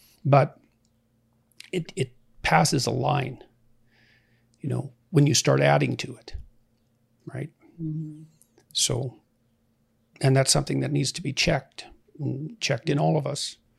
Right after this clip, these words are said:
Speaker 2: Is there a reason or, uh, any statistical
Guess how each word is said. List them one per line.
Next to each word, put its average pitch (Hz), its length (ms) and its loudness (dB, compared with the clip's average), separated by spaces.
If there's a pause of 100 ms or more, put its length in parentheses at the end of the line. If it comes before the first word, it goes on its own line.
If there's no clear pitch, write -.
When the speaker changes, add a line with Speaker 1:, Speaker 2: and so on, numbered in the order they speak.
(720)
Speaker 2:
Is 170 140 -4
there 190 260 10
a 165 40 6
reason 170 840 4 (120)
or, 156 600 4
uh, 156 340 2 (120)
any 160 640 4
statistical 156 1160 0